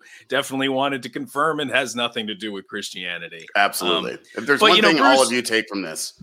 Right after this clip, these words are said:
Speaker 2: that's it.
Speaker 1: it's, it, it's that. <laughs> Yeah, you know, <laughs> let's just make that clear. Um, not that there's anything wrong with that, but yeah, Rick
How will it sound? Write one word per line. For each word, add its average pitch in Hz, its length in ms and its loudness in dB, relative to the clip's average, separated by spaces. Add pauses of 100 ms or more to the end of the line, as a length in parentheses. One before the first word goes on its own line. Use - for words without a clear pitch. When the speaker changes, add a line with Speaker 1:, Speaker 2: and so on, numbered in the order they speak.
(680)
Speaker 2:
that's 120 220 2
it. - 80 4
Speaker 1:
it's, - 260 -2
it, - 100 -4 (220)
it's 175 240 2
that. 113 380 2
<laughs> - 40 -20
Yeah, - 340 -2 (100)
you 160 140 -2
know, 151 540 2
<laughs> - 20 -20
let's 202 260 0
just 185 220 0
make 143 240 2
that 143 260 2
clear. 113 380 -2 (160)
Um, 117 240 0 (400)
not 180 220 2
that 170 120 0
there's 202 240 2
anything 202 340 0
wrong 175 280 4
with 127 140 -4
that, 123 220 0
but 123 200 -4
yeah, 123 280 0
Rick 156 180 -2